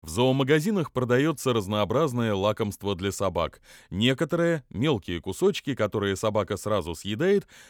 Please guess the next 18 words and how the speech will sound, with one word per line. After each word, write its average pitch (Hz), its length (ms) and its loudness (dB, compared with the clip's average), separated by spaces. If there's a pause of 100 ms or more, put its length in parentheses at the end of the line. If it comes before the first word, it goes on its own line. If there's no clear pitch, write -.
можно 202 420 2
использовать 160 600 -2
в - 80 -20
качестве 131 540 0
поощрения 107 760 0
во 92 160 0
время 87 300 -4
работы. 98 500 -2 (480)
В - 100 -20
качестве 110 460 0
угощения 107 720 0
можно 147 340 -2
давать 139 380 2
крупные 104 580 -2
лакомства — 87 680 -4 (220)
кости 117 520 0
из 82 40 -6
жил, 104 400 -4